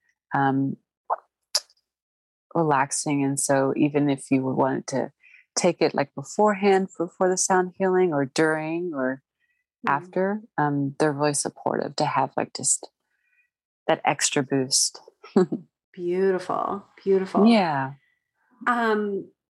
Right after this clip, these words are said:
Speaker 2: I would love to talk more about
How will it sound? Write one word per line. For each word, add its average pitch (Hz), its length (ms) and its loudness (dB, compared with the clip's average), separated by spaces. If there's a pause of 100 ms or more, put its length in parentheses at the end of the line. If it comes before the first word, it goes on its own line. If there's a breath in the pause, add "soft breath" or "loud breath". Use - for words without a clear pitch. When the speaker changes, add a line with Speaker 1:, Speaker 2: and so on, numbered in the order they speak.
(120)
Speaker 2:
I 247 100 2
would 277 200 0
love 339 200 4
to 403 120 4
talk 262 380 -4
more 190 580 2
about 180 580 2